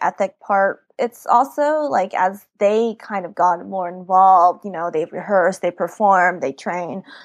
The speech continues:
you know, et cetera, et cetera, just like any other dancer, you know, they're starting to enjoy the work. So then it becomes, like, kind of like a hobby slash job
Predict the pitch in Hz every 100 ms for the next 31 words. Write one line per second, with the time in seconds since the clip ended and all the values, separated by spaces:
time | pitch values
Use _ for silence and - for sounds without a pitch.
0 | - _ 214 165 165 180 - 185 180 165
1 | - 196 190 170 175 - 185 175 180 175
2 | 190 226 202 165 185 - 160 165 - _
3 | _ - 208 180 214 285 226 202 214 220
4 | 269 311 180 117 - _ _ _ - 185
5 | 175 202 196 202 196 202 175 180 - -
6 | 143 127 _ _ _ - 208 190 180 -
7 | 190 220 202 190 - 214 285 359 - -
8 | 143